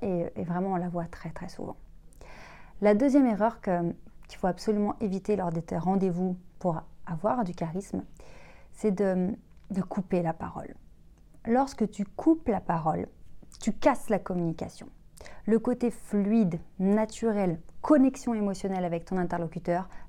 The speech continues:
lorsque tu lui coupes la parole, ça casse tout.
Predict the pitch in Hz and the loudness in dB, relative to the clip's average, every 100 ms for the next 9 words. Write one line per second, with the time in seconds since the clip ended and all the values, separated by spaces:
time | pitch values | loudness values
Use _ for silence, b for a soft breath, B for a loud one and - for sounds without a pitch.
0 | - 185 185 - 180 - 170 170 - - | -4 -4 -4 -8 -6 -4 -2 -2 -2 0
1 | 214 185 165 165 156 165 160 - - - | 0 0 -2 -2 0 0 0 -4 -12 -16
2 | - - 226 226 285 269 - 320 277 | -20 -6 -4 -2 -4 -4 -2 0 0